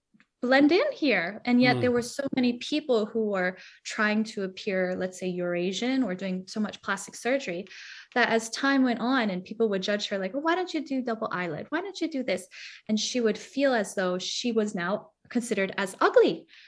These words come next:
Speaker 1: because of how strong the Korean beauty
Speaker 2: Mm.
Speaker 1: standards might be or, or withheld. Um, and so I think it can be, it can be a bit crushing, like a little soul crushing, to be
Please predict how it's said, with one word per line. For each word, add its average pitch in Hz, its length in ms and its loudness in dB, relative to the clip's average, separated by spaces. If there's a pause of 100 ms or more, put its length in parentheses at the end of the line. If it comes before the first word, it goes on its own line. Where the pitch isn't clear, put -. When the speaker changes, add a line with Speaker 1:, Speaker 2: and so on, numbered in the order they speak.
(120)
Speaker 1:
because 226 340 2
of 220 140 2
how 214 360 2
strong 254 520 2
the 226 80 0
Korean 220 300 -2
beauty 208 220 -4
Speaker 2:
Mm. 190 140 -6
Speaker 1:
standards 196 460 -2
might 185 260 -6
be 208 380 -2
or, 170 180 -6
or 185 280 -4
withheld. 202 640 -2 (720)
Um, 233 260 6
and 247 100 4
so 302 140 4
I 269 140 4
think 381 200 -4
it 262 140 -4
can 254 160 4
be, 226 240 0 (720)
it 311 60 2
can 523 160 0
be 440 80 12
a 339 60 8
bit - 100 0
crushing, 294 400 4
like 220 160 2
a - 20 2
little 311 140 6
soul 415 220 6
crushing, 226 480 2
to - 100 -10
be 226 260 0